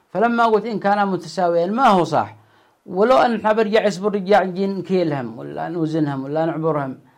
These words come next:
لابد أن يتيقن التساوي حال العقد.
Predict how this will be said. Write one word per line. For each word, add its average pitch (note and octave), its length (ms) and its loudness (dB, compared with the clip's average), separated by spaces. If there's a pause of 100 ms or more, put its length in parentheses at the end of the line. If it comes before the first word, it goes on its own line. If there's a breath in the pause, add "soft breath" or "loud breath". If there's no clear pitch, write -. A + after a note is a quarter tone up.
(260 soft breath)
لابد G3 520 4
أن F#3 200 -4
يتيقن F3+ 540 0
التساوي G#3 640 2
حال E3+ 300 6
العقد. A#2 240 -8